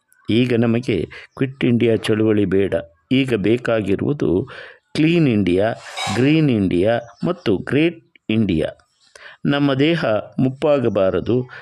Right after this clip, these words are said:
ಚರ್ಮ ಸುಕ್ಕುಗಟ್ಟಬಾರದು, ಕೂದಲು ಬೆಳ್ಳಗಾಗಬಾರದು ಎಂದು ಹೇಳಲಿಕ್ಕೆ ಆಗುವುದಿಲ್ಲ. ಅದನ್ನು ನಿಯಂತ್ರಿಸಲು ಸಾಧ್ಯವಿಲ್ಲ. ಭೂಮಿ ತಿರುಗುತ್ತದೆ.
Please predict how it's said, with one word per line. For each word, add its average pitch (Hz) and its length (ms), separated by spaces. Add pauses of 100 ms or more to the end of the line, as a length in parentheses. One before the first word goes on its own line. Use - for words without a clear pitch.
(160)
ಚರ್ಮ 131 480
ಸುಕ್ಕುಗಟ್ಟಬಾರದು, 104 1200 (260)
ಕೂದಲು 135 480
ಬೆಳ್ಳಗಾಗಬಾರದು 101 1080
ಎಂದು 95 380 (340)
ಹೇಳಲಿಕ್ಕೆ 135 580
ಆಗುವುದಿಲ್ಲ. - 680 (440)
ಅದನ್ನು 131 400
ನಿಯಂತ್ರಿಸಲು 156 720
ಸಾಧ್ಯವಿಲ್ಲ. 101 920 (460)
ಭೂಮಿ 147 360
ತಿರುಗುತ್ತದೆ. 123 1000